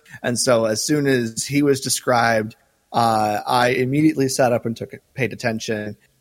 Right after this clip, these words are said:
Um, and I actually really do enjoy him as a character. And he got involved quite a bit towards the, the back third of the book. Um, and we got to see him in action a few times. You know, obviously the, the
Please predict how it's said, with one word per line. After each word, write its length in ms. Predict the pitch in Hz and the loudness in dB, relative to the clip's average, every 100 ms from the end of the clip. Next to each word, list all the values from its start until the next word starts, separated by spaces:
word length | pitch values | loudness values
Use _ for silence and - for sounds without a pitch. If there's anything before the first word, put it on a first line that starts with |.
| _ | _
Um, 500 | 120 107 98 98 95 _ _ | -2 -2 -2 -6 -12 _ _
and 80 | 175 | -4
I 60 | 185 | -2
actually 540 | - 160 - 185 147 - _ _ _ _ | 2 2 0 -4 -8 -12 _ _ _ _
really 360 | 127 147 202 180 | -4 0 2 0
do 220 | 135 151 | 2 4
enjoy 480 | 135 101 110 110 98 | 4 0 0 0 0
him 240 | 95 95 | -2 -8
as 160 | 92 90 | -8 -12
a 60 | 104 | -8
character. 400 | 113 98 98 98 | -6 -6 -6 -6
And 80 | |
he 80 | 123 | -2
got 280 | 139 135 - | 0 0 -2
involved 680 | 135 104 107 123 113 101 - | -6 -2 2 2 2 -4 -2
quite 180 | 123 120 | -2 0
a 60 | |
bit 500 | 101 117 110 - _ | 0 -2 -2 -10 _
towards 400 | - 127 113 104 | -8 -4 -4 -4
the, 380 | 110 107 98 98 _ - | -6 -6 -8 -14 _ -10
the 100 | 107 | -4
back 440 | 107 104 101 - _ _ _ | 0 0 -2 -8 _ _ _
third 340 | - 123 120 120 | -2 2 2 0
of 120 | 104 | -2
the 80 | 95 | -6
book. 400 | 101 113 98 - _ _ _ - | 0 0 -2 -10 _ _ _ -10
Um, 680 | 110 101 98 98 98 95 110 _ _ _ _ _ | -6 -6 -6 -10 -12 -14 -16 _ _ _ _ _
and 300 | 131 117 107 | -4 -2 -2
we 80 | 123 | 0
got 240 | 135 127 | 0 0
to 60 | 127 | -2
see 220 | - 143 | -4 -2
him 220 | 127 120 110 | -2 -2 -2
in 80 | |
action 420 | 98 107 123 - 98 | -2 -4 -4 -8 -10
a 60 | |
few 200 | - 101 | -8 -10
times. 480 | 95 - 90 90 98 | -10 -10 -10 -10 -10
You 80 | 104 | -10
know, 140 | 92 104 | -10 -10
obviously 380 | 101 101 - 95 _ _ _ _ | -10 -10 -10 -12 _ _ _ _
the, 260 | - 104 - | -4 -4 -4
the 460 | - 120 117 107 101 | -8 -4 -2 -2 -6